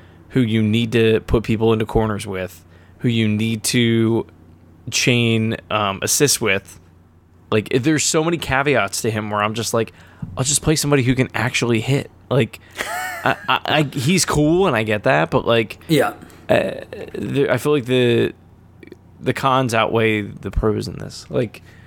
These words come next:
Speaker 2: Yeah. And for me, I, one of the big draws I think a lot of people have to him is one of the big things that I don't like. Like,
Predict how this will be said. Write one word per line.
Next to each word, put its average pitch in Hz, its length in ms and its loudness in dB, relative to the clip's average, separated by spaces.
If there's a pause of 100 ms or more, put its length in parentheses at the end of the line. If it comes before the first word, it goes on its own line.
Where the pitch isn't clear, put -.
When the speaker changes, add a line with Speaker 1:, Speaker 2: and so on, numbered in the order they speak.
(120)
Speaker 2:
Yeah. 170 240 2 (560)
And 180 400 0
for - 260 -4
me, 277 420 0
I, 208 320 0 (420)
one 175 300 0
of 190 100 0
the 170 80 2
big 147 580 -2
draws 165 400 2
I 151 60 -2
think 147 160 0
a 147 40 0
lot 147 160 4
of 127 60 -6
people 131 140 -6
have 165 300 0
to 156 100 0
him 139 80 0
is 131 100 -4
one 143 100 -2
of 135 60 -2
the 123 60 -6
big 127 240 -4
things 135 320 -4
that 120 80 -6
I 131 120 -4
don't 135 360 -4
like. 101 240 -12
Like, 120 180 -12